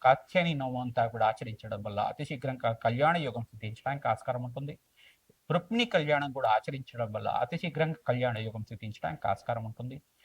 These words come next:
ప్రధానంగా చూసుకుంటే మహాగణపతి కళ్యాణం చేసుకున్న వాళ్ళకి కూడా శీఘ్రంగా, అతి శీఘ్రంగా కళ్యాణ యోగం సిద్ధించడానికి ఆస్కారం ఉంటుంది. సుబ్రహ్మణ్య శాంతి హోమాది కార్యక్రమాలు ఆచరించాలి. మిథున రాశి జాతకులు ఇటువంటి పరిష్కారాలంతా చేసుకోవడం వల్ల శీఘ్ర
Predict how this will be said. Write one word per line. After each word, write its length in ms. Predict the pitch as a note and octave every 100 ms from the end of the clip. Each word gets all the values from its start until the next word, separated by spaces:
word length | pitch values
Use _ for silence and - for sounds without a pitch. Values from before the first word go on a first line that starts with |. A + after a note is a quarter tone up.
| - _
ప్రధానంగా 420 | B2+ D3 G3 G#3+ G3+ -
చూసుకుంటే 460 | C#3+ - C#3 F#3+ F#3+ _ _
మహాగణపతి 800 | A2+ A#2+ G3 A#3 A3 A3+ G#3+ F#3+
కళ్యాణం 460 | - C#3 D3 E3+ F3
చేసుకున్న 380 | B2+ - C3 A#2+
వాళ్ళకి 300 | A2 G#2 -
కూడా 160 | A2 - -
శీఘ్రంగా, 500 | C#3+ C3 B2 C#3 C3+
అతి 160 | A#2 B2+
శీఘ్రంగా 500 | C3 B2+ C#3 F3 C4 - _ _ _
కళ్యాణ 400 | A#2 C3 F#3+ A3+ A3+
యోగం 180 | E3+ D3 -
సిద్ధించడానికి 560 | G2 G#2+ - C#3+ E3
ఆస్కారం 340 | - - A#2 A2
ఉంటుంది. 240 | A#2+ F#3+ G#3
సుబ్రహ్మణ్య 460 | D3+ D#3 F3+ G3 F3
శాంతి 320 | - D3+ D#3+
హోమాది 320 | D3 B2 A#2 A#2
కార్యక్రమాలు 500 | A#2 A2 - B2 A#2+
ఆచరించాలి. 640 | A#2 A#2+ A2 - G2 G2+ - _ - _
మిథున 260 | C3+ D3 F#3+
రాశి 260 | F3+ D#3+ C3+
జాతకులు 380 | A#2+ A2+ - - A#2
ఇటువంటి 340 | A#2+ D3 C#3
పరిష్కారాలంతా 800 | B2+ A2+ A#2+ - E3 E3 D#3 B2+
చేసుకోవడం 420 | C3 A#2+ - B2+ A#2+
వల్ల 160 | C3 F#3+
శీఘ్ర 320 | F#3+ C3+ C#3